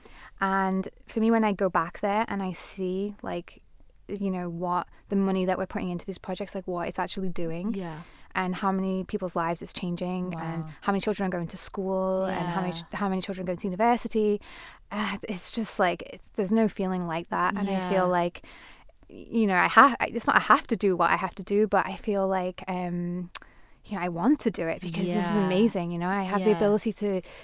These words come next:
Speaker 1: change so many people's lives and
Speaker 2: Yeah.
Speaker 1: do so much good out there that, you know, just spurs me on. I just
Speaker 2: Yeah,
Speaker 1: wanna
Speaker 2: yeah.
Speaker 1: keep working, keep
Speaker 2: Yeah,
Speaker 1: working.
Speaker 2: yeah. It's
Speaker 1: <laughs>
Speaker 2: like you're, um, you're driven by your passion, which I love, and driven by purpose.
Speaker 1: Yeah.
Speaker 2: So you mentioned that, you know, the fact that,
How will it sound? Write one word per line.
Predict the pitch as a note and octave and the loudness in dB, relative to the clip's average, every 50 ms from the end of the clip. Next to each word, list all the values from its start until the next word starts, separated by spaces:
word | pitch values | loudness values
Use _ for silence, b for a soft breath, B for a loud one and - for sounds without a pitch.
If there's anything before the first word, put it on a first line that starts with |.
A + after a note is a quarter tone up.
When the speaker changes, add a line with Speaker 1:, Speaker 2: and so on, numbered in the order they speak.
| B | B
Speaker 1:
change | - - B3 B3 A3+ - | 0 4 6 6 6 6
so | - | 6
many | A#3+ A#3 F#3 | 4 4 2
people's | G#3+ G#3+ G#3+ F#3 | 0 -2 -4 -2
lives | F3 F#3+ G3 G#3 A#3 A3+ A3 A3 A3 A3 A3 G3 F#3+ | 0 2 2 4 6 6 6 6 8 6 6 4 4
and | G#3 G3+ G3+ | 2 2 2
Speaker 2:
Yeah. | |
Speaker 1:
do | - A3 A3 | 2 0 0
so | - - A3+ | 0 2 2
much | G#3 F#3+ - - | 2 0 -2 -4
good | - - G3+ G#3 A3+ G#3+ F#3 F3 | -2 0 2 4 4 4 4 2
out | F#3 F3+ F3+ F3+ | 0 -2 -2 -2
there | - F3+ F3 E3+ E3+ E3+ | -2 -2 -2 0 0 -2
that, | E3+ F3+ F3 F3 F3 - b b b b b b b b b b - | -2 0 0 0 -2 -2 b b b b b b b b b b -8
you | - G3 | -4 -2
know, | G3 F#3+ G3 G3+ G#3+ A3 - - - | 0 0 0 0 0 -2 -4 -8 -10
just | - B3 - - | -6 -6 -4 -4
spurs | - - A3 G#3 G#3 - | 2 4 6 6 6 6
me | G3+ F3+ | 4 2
on. | F#3 F3+ E3+ E3+ F3 | 2 2 2 2 2
I | F3+ | 2
just | F#3+ A#3+ B3+ C4 C4+ C4 | 4 6 6 6 6 6
Speaker 2:
Yeah, | B3+ | 6
Speaker 1:
wanna | - - A3 A3 | 6 6 6 6
Speaker 2:
yeah. | - - - A3 G#3 G3 F#3+ | 6 4 4 4 2 2 2
Speaker 1:
keep | - D4 - | 2 4 6
working, | A3+ G#3 G#3 G3 - G3 F#3 F#3 | 6 6 6 4 2 0 0 0
keep | - - G#3+ | 2 4 6
Speaker 2:
Yeah, | B3+ D4 D4 C4+ C4+ | 8 8 8 8 8
Speaker 1:
working. | - G3+ A3 | 8 8 8
Speaker 2:
yeah. | A#3+ A#3+ C4+ F4+ F4+ | 10 12 12 12 12
It's | A#3 G#3 | 12 12
Speaker 1:
<laughs> | B3+ C4 | 10 10
Speaker 2:
like | B3+ - C4+ | 8 6 4
you're, | C4+ B3 A#3+ A3+ | 6 6 6 6
um, | - G3+ G#3 G3+ G3 | 4 4 4 4 4
you're | G3 G3+ F#3+ | 2 2 0
driven | - G#3 G#3+ G#3+ G#3+ G3+ F#3+ F3+ E3+ | 0 0 -2 0 0 0 0 0 0
by | D#3 F3 E3 D#3 D#3 D#3 D3+ | 2 2 2 2 2 0 -2
your | A2 D#3 D#3+ D3+ | -2 -2 -2 -2
passion, | - - - F#3 F3 - - D#3+ C#3+ G2 G2+ C#3+ | -2 -2 -4 -4 -4 -4 -6 -8 -8 -6 -6 -8
which | D#3 - - - - | -8 -8 -8 -8 -6
I | D#3+ | -4
love, | D#3 D3+ E3 D#3 - | -2 0 0 0 2
and | - E3+ | 0 0
driven | D#3+ - G3 G3+ G3+ F#3+ | 0 0 0 0 0 0
by | - D#3 D3 | 2 0 0
purpose. | - - - F3 F3 E3+ - C#3+ G2+ - C#3+ - - - - | -2 -2 -2 -2 -2 -2 -2 -6 -6 -6 -8 -10 -12 -4 -2
Speaker 1:
Yeah. | A#3 G#3+ A#3 A#3 A3 G3+ F#3 F3+ F3+ | 2 6 8 8 10 10 8 8 6
Speaker 2:
So | D#3+ D#3+ | 4 2
you | E3 E3 | 2 2
mentioned | F3 F3+ - - - - D#3+ D#3 D#3 | 0 0 0 -2 -4 -4 -4 -2 -2
that, | D3 C#3+ - - | -2 -2 -2 -2
you | D#3+ D#3+ | -4 -4
know, | D#3 D3+ C#3+ | -2 -2 -2
the | D3 D3 | -2 -2
fact | - E3+ A#2+ - - | -4 -6 -8 -6 -4
that, | D#3 C#3 A2 | -2 -2 -2